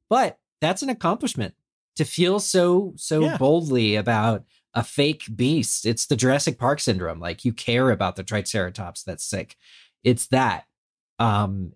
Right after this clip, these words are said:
Speaker 1: in this movie. And so for that reason, the fact that the Chillin is adorable, the fact that the plot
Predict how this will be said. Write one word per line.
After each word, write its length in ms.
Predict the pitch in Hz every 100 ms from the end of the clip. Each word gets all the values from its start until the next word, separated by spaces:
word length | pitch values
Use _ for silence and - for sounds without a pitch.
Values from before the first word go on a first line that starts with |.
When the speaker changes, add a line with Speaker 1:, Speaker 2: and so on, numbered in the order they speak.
| -
Speaker 1:
in 160 | 117 113
this 200 | 104 120
movie. 260 | 110 101
And 120 | 95 101
so 200 | 113 98
for 160 | -
that 240 | 107 107 92
reason, 640 | 101 95 101 92 92 98 _ _ _ _
the 80 | 107
fact 380 | - 107 101 -
that 140 | 98
the 320 | 101 98 95 -
Chillin 340 | - 120 104 95
is 240 | 107 113
adorable, 720 | 104 101 92 92 92 90 87 _ _ _
the 80 | 101
fact 260 | - 107 -
that 100 | -
the 60 | 92
plot 500 | - 104 98 98